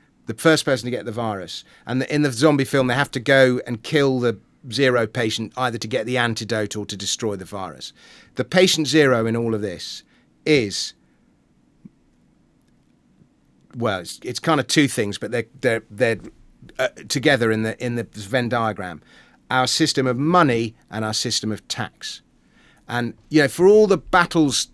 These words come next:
the noble battles that are being waged over free speech and free this and free that, if you got rid of fiat, the, it's, fiat enables the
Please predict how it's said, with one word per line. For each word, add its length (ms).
the 100
noble 380
battles 500
that 120
are 60
being 480
waged 440
over 240
free 300
speech 460
and 120
free 240
this 300
and 100
free 220
that, 260
if 320
you 140
got 320
rid 180
of 80
fiat, 680
the, 340
it's, 240
fiat 800
enables 560
the 180